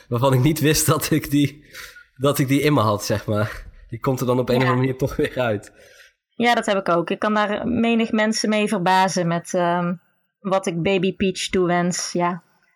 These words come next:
Speaker 2: Ja, absoluut hetzelfde hoor. Ik kan ontzettend agressief worden van Mario Kart.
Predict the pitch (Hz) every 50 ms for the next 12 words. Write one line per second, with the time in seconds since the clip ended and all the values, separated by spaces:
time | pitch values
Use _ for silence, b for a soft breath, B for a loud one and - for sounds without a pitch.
0 | _ _ _ _ - 107 104 101 98 90 87 98 95 - - 104 87 - - -
1 | - 98 90 87 90 95 107 113 - - 98 - - 92 - - 98 - - 101
2 | 95 80 85 - - - 107 - - - 85 85 - 82 85 87 90 92 92 -
3 | - 95 104